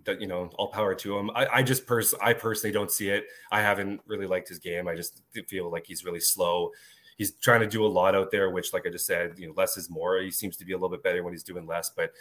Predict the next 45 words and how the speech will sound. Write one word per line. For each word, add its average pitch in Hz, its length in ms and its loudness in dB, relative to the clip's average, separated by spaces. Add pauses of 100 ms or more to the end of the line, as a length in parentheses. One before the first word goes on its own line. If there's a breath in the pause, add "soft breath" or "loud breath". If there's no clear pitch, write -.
(220 loud breath)
he 127 100 4
just, 139 420 6
I 139 40 2
don't 127 100 6
know, 120 60 6
I 131 60 6
just 131 220 2
think 143 200 2
at 117 100 -4
this 104 140 -2
point 110 320 -2
there, 92 180 2 (140)
Cole 110 180 2
McWard 95 460 0
is 90 180 -2
probably 92 320 -2
a 82 60 -6
better 85 260 0
option. 101 460 -4 (400 loud breath)
I've 135 160 6
even 208 260 2
kinda 185 220 8
liked 165 200 4
Jett 139 220 4
Woo's 131 160 0
game, 107 380 0
to - 120 -14
be 92 120 -4
honest. 104 260 2
He's 113 160 -2
got 107 280 4 (100)
a - 20 -14
contract 98 440 -2
that 90 100 0
doesn't 95 220 -6
really 95 160 0
allow 87 500 2 (360 soft breath)
to 113 60 -6
go 98 160 2
up 98 160 4
and 90 80 -2
down, 92 300 0
so 98 140 2
that's 90 200 0
gonna, 87 320 0